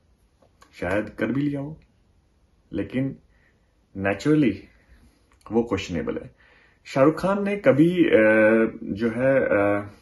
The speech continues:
एक clear cut answer नहीं दिया है कि अपनी transformation के बारे में, चाहे वो पहले हो चाहे अब हो। हाँ, उन्होंने एक जरूर, अ, article छपा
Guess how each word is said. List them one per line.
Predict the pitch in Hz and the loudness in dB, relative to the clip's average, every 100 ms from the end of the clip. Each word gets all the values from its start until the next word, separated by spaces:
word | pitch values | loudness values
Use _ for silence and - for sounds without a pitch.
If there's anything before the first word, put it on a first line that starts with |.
| _ _ - | _ _ -8
एक | 139 | -6
clear | 131 139 151 | 0 2 2
cut | 147 | -2
answer | 120 113 113 | -2 -2 -2
नहीं | 110 104 | -4 -4
दिया | 104 104 | -4 -2
है | 113 | -4
कि | |
अपनी | 117 113 | -4 -4
transformation | 104 95 98 104 98 104 | -4 -6 -4 -6 -6 -6
के | |
बारे | 101 90 98 | -4 -4 -4
में, | 117 | -6
चाहे | 113 107 | -4 -4
वो | 113 | -4
पहले | 107 90 98 | -4 -4 -4
हो | 110 123 | -4 -6
चाहे | 123 107 | -8 -10
अब | - 92 | -8 -4
हो। | 117 170 - - - - - - | -2 -4 -8 -20 -20 -20 -20 -8
हाँ, | 120 | -2
उन्होंने | 147 143 151 | 0 0 0
एक | 156 151 - 131 135 - 147 143 120 | 0 0 0 2 0 2 2 2 0
जरूर, | 110 120 131 123 | 0 2 2 2
अ, | 64 98 98 98 98 - _ _ _ - 98 | 2 2 2 0 -2 -10 _ _ _ -6 -2
article | 95 117 139 | -2 -2 -4
छपा | 123 110 104 | -4 -6 -4